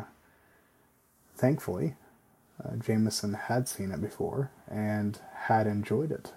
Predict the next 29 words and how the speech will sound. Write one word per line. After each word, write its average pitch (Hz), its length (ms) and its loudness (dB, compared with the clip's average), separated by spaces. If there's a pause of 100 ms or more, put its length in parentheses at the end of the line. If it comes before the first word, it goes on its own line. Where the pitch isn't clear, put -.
(140)
before. 104 520 -6 (720)
So 113 440 4
I 113 60 2
think 165 240 0
this - 80 -4
should - 180 -2
be 160 100 6
a 151 60 4
fun 151 360 4
little, 147 320 4
uh, 131 440 2 (120)
jaunt 127 540 0 (1160)
for - 260 0
both 117 300 2
of 101 100 0
us - 320 -10 (340)
to, 104 300 -2
uh, 104 40 -2
revisit 113 520 2
a 104 60 0
film 104 320 0
that 95 80 0
we 101 80 0
both 104 420 -2
enjoyed 107 760 -2
immensely. 104 640 -2 (680)
And, 101 480 -2
uh, 101 440 -6 (140)
yeah, - 300 4